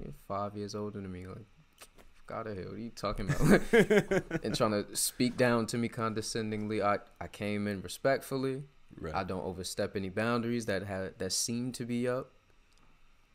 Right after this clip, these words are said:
Speaker 1: I'm just, you know, navigating through the space. This is your space more than it is mine. This is your high school experience. I'm just here to try to be a positive part of it. Um,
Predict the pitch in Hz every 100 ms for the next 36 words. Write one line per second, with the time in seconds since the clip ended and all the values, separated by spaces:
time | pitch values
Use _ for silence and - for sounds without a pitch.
0 | _ - - - 101 101 98 98 - -
1 | - - 107 113 123 98 98 98 101 95
2 | 101 98 - 101 92 90 90 95 90 101
3 | 107 104 - 107 107 104 - 95 98 104
4 | 101 104 104 104 104 104 98 95 - -
5 | - _ - - - 92 95 92 101 104
6 | 101 98 - 98 95 - 110 101 90 -
7 | 95 98 98 104 101 98 95 90 - -
8 | - - - _ - - 110 107 107 101
9 | 104 101 101 98 92 - 101 92 87 101
10 | _ - - - - - - - 98 95
11 | 95 92 92